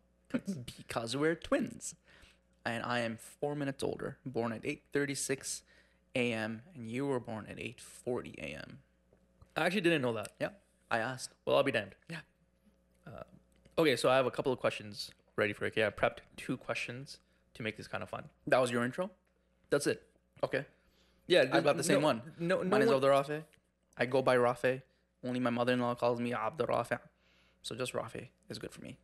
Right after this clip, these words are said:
Speaker 1: That's it.
Speaker 2: Literally, no one who doesn't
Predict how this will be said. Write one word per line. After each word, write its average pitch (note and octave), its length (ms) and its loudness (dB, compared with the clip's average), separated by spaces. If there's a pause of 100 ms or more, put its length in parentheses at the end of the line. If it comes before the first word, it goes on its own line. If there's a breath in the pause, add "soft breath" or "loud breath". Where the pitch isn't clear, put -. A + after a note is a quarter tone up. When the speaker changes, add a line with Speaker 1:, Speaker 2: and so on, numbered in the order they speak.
(360)
Speaker 1:
That's - 160 -4
it. - 140 -6 (460)
Speaker 2:
Literally, D#3 720 0 (400)
no C3 300 -2
one D3 280 0
who C3 80 -4
doesn't A#2 400 -6